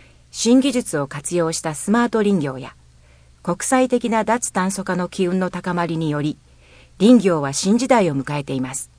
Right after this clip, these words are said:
時代に合った知識と技術を習得し、和歌山県の林業を盛り上げる一翼を担っていきたいと思います。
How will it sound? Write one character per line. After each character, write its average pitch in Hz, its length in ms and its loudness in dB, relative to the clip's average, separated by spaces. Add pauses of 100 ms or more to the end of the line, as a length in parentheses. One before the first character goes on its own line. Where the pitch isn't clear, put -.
(1160)
時 170 120 -4
代 247 220 4
に 233 140 4
合 233 60 0
っ 240 60 -6
た 147 220 -8
知 - 180 -6
識 - 280 -4
と 135 200 -4
技 180 140 -6
術 208 320 -2
を 127 100 -6
習 156 240 -6
得 147 240 -8
し、 139 240 -6 (600)
和 180 100 -2
歌 233 100 0
山 262 240 4
県 196 200 0
の 156 140 -2
林 214 200 2
業 165 200 0
を 139 40 -2
盛 143 240 -2
り 175 60 0
上 180 80 -2
げ 170 120 -2
る 139 140 -8 (240)
一 156 260 -4
翼 254 260 4
を 247 80 8
担 233 220 4
っ 254 60 0
て 196 120 0
い 165 80 0
き - 80 -16
た 170 140 -4
い 147 60 -6
と 139 100 -6
思 131 180 -4
い 131 60 -4
ま 127 120 -6
す。 - 140 -10